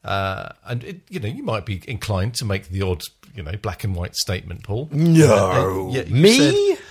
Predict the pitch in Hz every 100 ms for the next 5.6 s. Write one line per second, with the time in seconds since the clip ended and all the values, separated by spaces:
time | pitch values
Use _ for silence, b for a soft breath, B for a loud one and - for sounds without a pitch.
0 | B B - 123 127 127 127 127 131 123
1 | _ _ _ - - 127 139 127 170 277
2 | 185 127 120 113 - 151 156 135 131 131
3 | 107 117 113 - 98 87 85 69 67 -
4 | _ _ _ 104 107 - 113 - - -
5 | - - 76 76 - 80